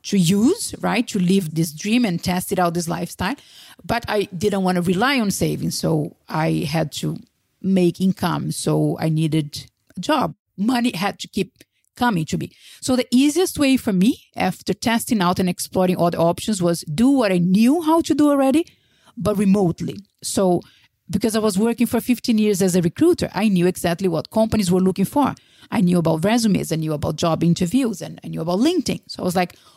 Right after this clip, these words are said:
"What if I get this knowledge that I have and I change sides of the story?" So as a recruiter, I was serving the companies.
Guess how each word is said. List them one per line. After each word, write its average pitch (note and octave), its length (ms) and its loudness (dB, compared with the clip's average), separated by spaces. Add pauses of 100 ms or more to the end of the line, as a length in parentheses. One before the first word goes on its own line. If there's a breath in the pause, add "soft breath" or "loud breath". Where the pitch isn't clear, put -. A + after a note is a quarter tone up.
"What A#3 340 0
if B3+ 240 2
I F3 280 2 (520 soft breath)
get F#3+ 460 -2
this C#4+ 200 0
knowledge F#3 420 2
that F#3+ 120 0
I G3 100 0
have E3+ 480 0
and G#3 120 0
I F3+ 80 2
change A3 440 0
sides B3+ 420 0
of E3 180 -2
the E3 80 -8
story?" E3+ 300 -8
So - 200 -4
as F#3+ 180 0
a F#3+ 60 2
recruiter, A3+ 580 2
I F3 100 0
was F3+ 160 -2
serving F3+ 380 0
the F#3+ 60 2
companies. B3 580 -2